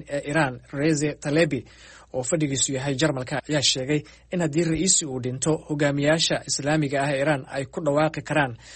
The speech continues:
inuu yahay shahiid u dhintay khiyaano ay sameeyeen cadowgooda dibadda, Israel iyo Maraykanka. Ilaa iyo hadda ma jiro wax caddaynaya in cid kale ay ka dambeysay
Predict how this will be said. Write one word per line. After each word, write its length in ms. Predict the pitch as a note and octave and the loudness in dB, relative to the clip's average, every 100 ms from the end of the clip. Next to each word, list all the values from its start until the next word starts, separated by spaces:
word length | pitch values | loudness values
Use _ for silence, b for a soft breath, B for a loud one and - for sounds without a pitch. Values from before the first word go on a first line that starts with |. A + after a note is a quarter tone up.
| B - | B -4
inuu 160 | G3 E3 | 0 2
yahay 220 | D3 D#3 | 2 2
shahiid 380 | D#3 D3+ E3+ D#3 | 2 2 2 2
u 160 | - E3 | 0 -4
dhintay 380 | B2+ B2 C#3+ C#3 | -4 -4 -2 -2
khiyaano 440 | - C#3 C#3 D3 D#3+ | 0 2 2 2 0
ay 160 | C3+ C3+ | -2 -2
sameeyeen 560 | - C#3+ C#3 D#3+ C#3+ A#2+ B B B | -2 -2 4 4 4 0 B B B
cadowgooda 540 | E3 D#3+ C#3+ D3 C3+ B2 | 2 4 2 0 0 -2
dibadda, 380 | C#3 D3+ C#3+ - - - | 2 0 0 -8 -12 -16
Israel 540 | - D#3+ C#3+ C3 C#3+ C#3 C#3 | -4 -2 0 -2 -2 -4 -4
iyo 160 | D3 D3 | -2 0
Maraykanka. 520 | C3+ D#3 D#3+ A#2+ C#3 - b b b | 4 2 0 -2 -2 -2 b b b
Ilaa 160 | C3 D3 | 0 2
iyo 80 | C#3+ | 2
hadda 220 | D3+ C#3+ | 0 0
ma 120 | C#3+ | 0
jiro 300 | D#3+ - C3+ C#3 | 0 -2 -2 -2
wax 120 | D#3+ D3+ | -4 -4
caddaynaya 640 | - C3+ D3+ E3 C3 C#3 D3 - - | -6 0 2 2 2 2 0 0 -6
in 180 | E3 E3 D#3+ C#3+ - - | 0 2 0 -4 -14 -8
cid 180 | D3+ | -8
kale 180 | - D#3 | 0 2
ay 140 | C#3+ C#3+ | 2 2
ka 120 | G3 | 0
dambeysay 560 | D#3 B2+ B2+ B2 D3 | 0 -2 -2 -2 -2